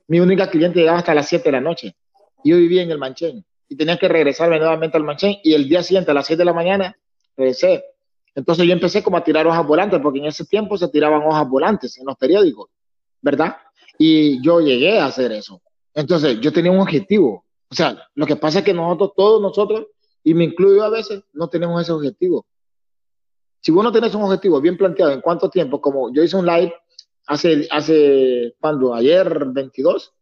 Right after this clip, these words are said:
de junio, ah, y, y, y la persona me decía, "Es que no tiene un objetivo, o sea, no podés, no podés, vos no podés planificar sin un objetivo", ¿verdad? Porque ¿de dónde vas a sacar? Tú mismo lo comentabas. O sea,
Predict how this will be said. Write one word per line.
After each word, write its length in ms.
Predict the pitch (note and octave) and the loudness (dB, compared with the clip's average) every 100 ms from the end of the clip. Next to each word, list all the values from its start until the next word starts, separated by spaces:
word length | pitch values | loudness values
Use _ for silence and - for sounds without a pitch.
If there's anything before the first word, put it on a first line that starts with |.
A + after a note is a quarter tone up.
| _ _ _ | _ _ _
de 80 | D3 | -4
junio, 360 | D3 F#3+ G3 - _ - - _ - | 0 0 -2 -6 _ -20 -20 _ -4
ah, 220 | D3+ D3 | -2 2
y, 280 | E3+ D#3+ D3+ | 4 4 2
y, 380 | D#3 D#3 C#3 - | -2 -2 -4 -6
y 120 | D3+ D#3 | -4 -2
la 140 | D#3 | -2
persona 300 | D3 D#3+ F#3 | -4 -2 0
me 100 | F3+ | 0
decía, 320 | D3+ G#3+ D#3 | 0 -2 -4
"Es 160 | - - | -8 -12
que 80 | C3 | -10
no 100 | C#3 | -6
tiene 160 | D#3 E3 | -4 0
un 80 | |
objetivo, 420 | F3+ E3+ - A3 G#3+ | 0 0 -2 -2 -2
o 60 | |
sea, 140 | D3+ A#2+ | -2 -2
no 160 | D3 | -2
podés, 520 | E3+ E3 F#3+ - - - | 0 2 0 -4 -20 -10
no 120 | D#3 | -4
podés, 260 | E3+ A3 D#3 | 0 2 2
vos 100 | F#3 | 0
no 100 | F#3+ | 0
podés 180 | G3+ | 0
planificar 460 | G3+ G#3 E3 D#3 G3 | 0 0 0 -2 -2
sin 120 | G3 | -2
un 80 | E3 | -4
objetivo", 420 | C#3 B2 A2 G#2+ _ _ _ _ _ _ _ _ _ _ _ | -4 -6 -10 -10 _ _ _ _ _ _ _ _ _ _ _
¿verdad? 280 | C3 C#3 D3+ | -2 0 0
Porque 200 | D#3 D#3 | -2 0
¿de 60 | D3+ | 2
dónde 180 | F3+ F#3+ | 4 2
vas 120 | F#3 | 2
a 140 | F#3 | -2
sacar? 260 | D3 G#3 D#3 | 0 0 0
Tú 100 | E3 | 0
mismo 200 | F#3 F3+ | 0 2
lo 100 | E3+ | 0
comentabas. 580 | D3 C#3+ C3+ G3 C3+ A2+ - - - | 0 -2 0 0 0 -4 -14 -20 -10
O 100 | D3 | -2
sea, 280 | D3+ A#2 | 0 -2